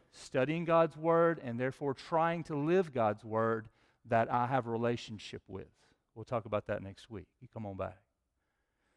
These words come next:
So as we are trusting it, living it, then here's where everybody gets hung up. They say, "Well, I don't really, I'm not really a teacher." Great. You are an example. You are an avenue.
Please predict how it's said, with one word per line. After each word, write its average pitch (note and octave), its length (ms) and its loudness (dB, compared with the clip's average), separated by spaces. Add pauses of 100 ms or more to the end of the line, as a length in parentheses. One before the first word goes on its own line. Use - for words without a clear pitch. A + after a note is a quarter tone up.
So C#3 200 0
as B2+ 140 0
we C#3 140 2
are B2+ 120 6
trusting D#3+ 500 0
it, D#3+ 160 -8
living C#3 340 0
it, D#3 120 -8 (840)
then A#2 80 -4
here's D#3 260 0
where D#3+ 140 4
everybody C#3 300 2
gets B2 180 -4
hung D3 200 -4
up. C3 180 -2
They A#2+ 100 -4
say, A#2 280 -2
"Well, G#2+ 300 -2 (220)
I C3+ 160 4
don't B2 240 0
really, A2+ 480 -2 (240)
I'm C3 120 -8
not B2+ 140 -2
really A#2+ 220 0
a A2 60 0
teacher." C3 500 -10 (240)
Great. B2 360 0 (680)
You A#2+ 200 2
are A#2+ 80 4
an A#2 60 0
example. C3 600 -4 (240)
You A2+ 180 -2
are A#2 60 2
an A#2+ 60 0
avenue. B2 520 -2